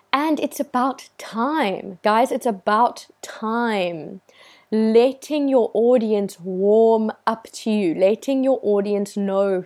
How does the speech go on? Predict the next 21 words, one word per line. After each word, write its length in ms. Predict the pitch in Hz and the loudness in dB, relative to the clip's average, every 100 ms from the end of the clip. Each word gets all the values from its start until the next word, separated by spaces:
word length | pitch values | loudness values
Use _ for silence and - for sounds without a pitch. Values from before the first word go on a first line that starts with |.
| - | -4
who 240 | 208 220 | -2 0
you 320 | 247 277 294 | 2 2 2
are, 500 | - 180 185 185 185 - _ _ _ | 0 -2 -2 -2 -4 -8 _ _ _
what 380 | 190 196 214 - | 0 2 2 0
you're 140 | 294 | -2
here 280 | 294 233 202 | 2 2 0
to 160 | 202 214 | 0 -4
do, 400 | - 175 202 175 _ _ | -2 -2 -2 -4 _ _
how 380 | - - 214 202 | -20 -6 0 2
you 200 | 226 208 | 2 -2
can 200 | 202 202 | -4 -6
help 340 | 180 202 208 - | -2 -2 -2 -4
them. 280 | 185 180 196 - - - | -8 -8 -14 -20 -14 -4
And 180 | 226 | 0
again, 500 | 233 190 226 240 165 - _ - | 0 2 0 0 -4 -12 _ -4
it's 160 | 208 | -2
about 340 | 240 208 233 - | 0 0 0 -2
finding 560 | - 240 247 262 294 | -2 0 2 0 0
your 260 | 220 208 208 | 2 2 2
authentic 520 | 202 214 202 190 185 | -2 -2 -4 -6 -10
voice. 680 | 180 165 202 196 185 - - | -10 -2 0 0 -2 -14 -20